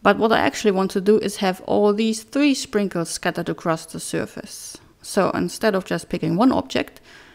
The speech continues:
I'm going to change this to collection. And then I can select the collection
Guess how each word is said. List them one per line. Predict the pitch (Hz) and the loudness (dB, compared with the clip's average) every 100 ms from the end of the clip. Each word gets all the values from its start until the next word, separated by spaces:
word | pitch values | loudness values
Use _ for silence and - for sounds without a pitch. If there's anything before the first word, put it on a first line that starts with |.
| _ | _
I'm | - | -2
going | 202 202 | 0 2
to | 196 | 0
change | - 202 196 | 0 2 2
this | 190 185 - | 0 -2 -2
to | 185 175 - - _ _ _ _ - | -2 0 -4 -10 _ _ _ _ -8
collection. | 185 196 - - 226 247 - - _ _ _ _ _ _ _ | 0 2 2 -2 0 0 -2 -12 _ _ _ _ _ _ _
And | 180 | -2
then | 185 | 0
I | 190 | 0
can | - 175 | 0 -2
select | - 196 214 226 - - | 0 2 4 2 -4 -8
the | - | -8
collection | - 202 277 285 - 226 233 | 0 2 2 -2 -4 -2 -4